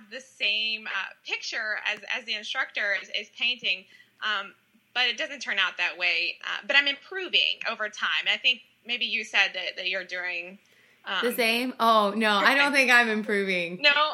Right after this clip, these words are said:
Speaker 1: Okay.
Speaker 2: Yeah. <laughs>
Speaker 1: Well, Danielle
Speaker 2: No, I
Speaker 1: and I
Speaker 2: think
Speaker 1: are artistic, so this is a, you know, improvement is
Speaker 2: <laughs>
Speaker 1: all, all relative.
Speaker 2: Yeah,
Speaker 1: Um,
Speaker 2: it's relative. I don't care as much, so I think <laughs> that's, that's an improvement.
Speaker 1: I,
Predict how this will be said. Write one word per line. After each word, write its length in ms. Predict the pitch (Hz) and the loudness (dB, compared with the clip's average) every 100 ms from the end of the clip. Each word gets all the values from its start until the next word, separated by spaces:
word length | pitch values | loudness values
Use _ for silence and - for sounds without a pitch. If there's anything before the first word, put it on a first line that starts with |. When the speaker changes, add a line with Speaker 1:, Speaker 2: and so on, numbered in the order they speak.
| 302 | 4
Speaker 1:
Okay. 120 | 294 | 6
Speaker 2:
Yeah. 140 | 214 - | 8 8
<laughs> 60 | |
Speaker 1:
Well, 100 | - | 8
Danielle 220 | 480 440 | 8 8
Speaker 2:
No, 60 | - | 10
I 100 | 370 | 10
Speaker 1:
and 80 | 349 | 10
I 40 | |
Speaker 2:
think 200 | 453 359 320 | 8 4 0
Speaker 1:
are 200 | - - _ - | -4 -20 _ -10
artistic, 560 | 269 - 240 208 202 - 381 | -10 -8 -4 -2 -2 -4 -4
so 60 | - 466 | -2 0
this 160 | 440 392 | -4 -4
is 120 | 381 370 | -8 -10
a, 20 | - | -6
you 100 | 359 | -2
know, 60 | 285 - | -2 -2
improvement 880 | - - 453 466 392 349 330 - - | -8 -10 -12 -4 2 4 6 6 8
is 680 | 415 - 381 - - 330 - - - | 8 10 8 6 0 -2 -4 -16 -6
Speaker 2:
<laughs> 80 | 294 | -2
Speaker 1:
all, 140 | 302 | -2
all 20 | 269 | -2
relative. 600 | 240 202 208 175 220 240 _ - - - - - | -4 -4 -10 -18 -18 -18 _ -10 -4 -4 -4 0
Speaker 2:
Yeah, 220 | 247 220 | 4 4
Speaker 1:
Um, 60 | 202 | 4
Speaker 2:
it's 100 | 202 | 0
relative. 460 | 214 202 202 - - - 359 311 269 | -4 -6 -8 -12 -12 -8 -8 -8 2
I 100 | 220 | 4
don't 280 | 233 254 214 | 6 4 2
care 280 | 208 247 311 | 4 6 6
as 160 | 339 220 | 2 2
much, 320 | 208 233 277 285 - | 2 2 -2 -10 0
so 120 | 214 | 2
I 260 | 208 202 247 | 4 4 6
think 220 | 269 226 | 4 6
<laughs> 0 | |
that's, 380 | - 196 - - - | 6 4 2 -12 -4
that's 280 | 226 233 - | 0 0 2
an 80 | 262 | 2
improvement. 560 | 208 214 208 214 285 - 285 - _ _ - _ _ - - _ _ - _ _ | 2 2 2 0 -4 -6 -16 -16 _ _ -20 _ _ -20 -20 _ _ -20 _ _
Speaker 1:
I, 40 | _ | _